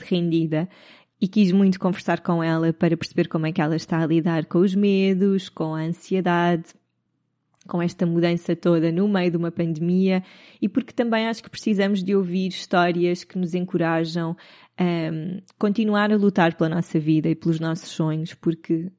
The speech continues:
é certo que esta pandemia trouxe muitos entraves para muitas pessoas. Acredito que esteja a ser uma fase mesmo muito difícil. Eu sei que sou uma privilegiada,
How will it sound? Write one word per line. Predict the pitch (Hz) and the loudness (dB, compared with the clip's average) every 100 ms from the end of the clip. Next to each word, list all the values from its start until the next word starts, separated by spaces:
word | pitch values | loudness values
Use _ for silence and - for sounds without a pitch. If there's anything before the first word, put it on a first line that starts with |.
| - | -6
é | 175 | -6
certo | - 180 175 - | -2 -2 -2 -4
que | - 180 165 | -4 2 2
esta | 165 - | 2 -2
pandemia | 160 165 170 165 165 | -4 -4 -2 -2 -2
trouxe | 160 165 160 196 | 0 0 0 0
muitos | 180 185 170 | 0 2 0
entraves | 170 170 156 156 - | 0 0 0 -2 -2
para | 175 170 | 0 2
muitas | 180 190 190 185 | 2 0 0 -2
pessoas. | - - 165 160 160 - - - - | -6 -2 2 2 2 -2 -18 -20 -6
Acredito | 175 170 165 175 - | -4 -2 0 0 -2
que | |
esteja | - 175 170 | -10 -6 -4
a | 170 | -6
ser | - 160 | -4 -4
uma | 160 | -4
fase | 180 165 160 | -4 -4 -2
mesmo | 170 175 170 | 0 0 0
muito | 185 196 185 - | 2 2 0 -2
difícil. | 180 - 165 170 - 160 160 - - - - | -4 -2 -2 -2 -2 -2 -2 -6 -20 -14 -4
Eu | 175 | -2
sei | - 175 | 0 -2
que | 170 - | -2 -6
sou | 170 | -4
uma | 165 | -4
privilegiada, | 160 170 165 170 170 165 160 160 160 175 | -2 -2 2 0 2 0 0 0 0 0